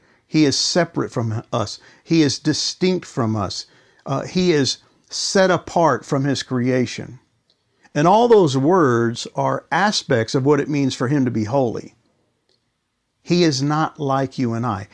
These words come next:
He's not a slightly improved version of you and I. He's completely and distinctly different than you and I. He's holy. The Hebrew word is kadesh, and it means apartness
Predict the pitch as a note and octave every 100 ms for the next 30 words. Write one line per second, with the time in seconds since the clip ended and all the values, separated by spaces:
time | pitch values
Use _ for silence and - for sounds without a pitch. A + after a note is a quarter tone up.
0 | - - F3 D#3+ F3+ E3 C#3+ - D#3 E3
1 | F3 D#3 D3 C3 - D#3 C#3 A2+ D#3+ D3+
2 | B2+ A#2 G#2+ A#2 G#2 G#2 G#2 - - _
3 | _ _ _ _ _ _ _ _ _ _
4 | _ _ D#3 C3 - - _ _ _ -
5 | C3+ B2+ - F#3+ G3+ G3+ G3 D3+ C3 B2
6 | - D#3 E3 - C#3 B2+ G#2 C#3 C#3 F#2+
7 | - - _ _ _ _ _ _ _ _
8 | B2+ B2 A#2 G#2 G2+ G#2 - - E3 F#3+
9 | G#3+ F3+ - _ _ _ _ _ _ _
10 | _ D#3 E3 A#3+ G#3 C#3+ B2+ A2+ G#2+ -
11 | A#2 A2 - - - _ _ _ _ D#3+
12 | D#3 D3+ C3+ B2 - C3 - - D#3+ -
13 | A2+ A#2 -